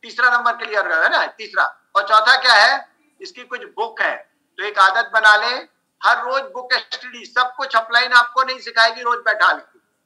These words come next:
क्या? किताब पढ़ने की आदत बना ले, ज्यादा नहीं, पांच पेज किताब हर रोज पढ़ो।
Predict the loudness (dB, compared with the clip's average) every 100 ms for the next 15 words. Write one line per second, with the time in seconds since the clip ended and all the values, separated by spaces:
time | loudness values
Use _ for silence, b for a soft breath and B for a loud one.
0 | _ _ _ _ -2 -2 -2 -6 _ _
1 | _ _ _ _ -18 2 4 6 4 -2
2 | -2 -2 0 -2 -2 2 4 4 2 2
3 | 2 -2 -6 -4 2 4 4 0 -12 -12
4 | -12 -4 2 2 2 -4 -2 -2 -4 -2
5 | -2 0 -2 -2 -6